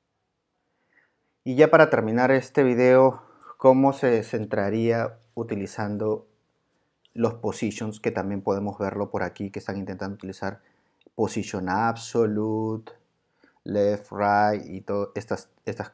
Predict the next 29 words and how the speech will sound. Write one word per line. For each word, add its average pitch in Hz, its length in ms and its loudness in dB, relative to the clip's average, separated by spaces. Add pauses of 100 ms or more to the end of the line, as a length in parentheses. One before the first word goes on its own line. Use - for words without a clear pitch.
cuatro 110 280 0
últimas, 104 540 -6
este, 98 220 -10
declaraciones 95 520 -8
que 104 60 -16
están 98 140 -12
aquí. 104 320 -10 (560)
No 98 120 -10
sé 107 100 -8
si 95 120 -10
las 92 100 -10
están 98 160 -12
usando 92 300 -12
por 98 100 -6
acá. 101 400 -8 (920)
Ah, 92 840 -10 (300)
también. 98 720 -10 (1080)
No, 98 200 -10
acá, 98 340 -10
acá 95 180 -14
no 95 120 -12
las 98 100 -12
están 95 220 -18
usando, 101 360 -12
pero - 160 -14
bueno. 98 220 -8 (1080)
A 101 100 -8
ver. 92 260 -8 (2250)
Eh, 98 760 -2